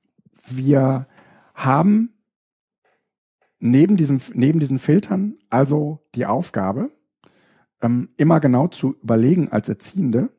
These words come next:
was ist für Kinder gut und was ist nicht so gut. Und das wiederum, das sind Dinge, die sind kulturell stark geprägt, die sind gesellschaftlich stark geprägt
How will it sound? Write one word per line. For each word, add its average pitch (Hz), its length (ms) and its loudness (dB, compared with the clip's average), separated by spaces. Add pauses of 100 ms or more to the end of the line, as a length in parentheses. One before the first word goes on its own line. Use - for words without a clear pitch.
(680)
was 160 520 -2 (640)
ist - 300 -2
für - 220 -8
Kinder 139 360 0
gut 147 400 -10 (520)
und 117 80 -8
was 127 160 -2
ist - 80 -6
nicht 123 140 -4
so 107 100 -12
gut. 101 260 -16 (460)
Und 110 100 -2
das - 240 0
wiederum, 104 460 0 (840)
das 147 180 2
sind 147 180 0
Dinge, 139 300 4
die 127 180 -2
sind 113 240 -2
kulturell 117 500 -4
stark 143 300 -6
geprägt, - 460 -8
die 110 60 -6
sind 104 140 -10
gesellschaftlich 113 640 -8
stark 113 240 -6
geprägt - 460 -12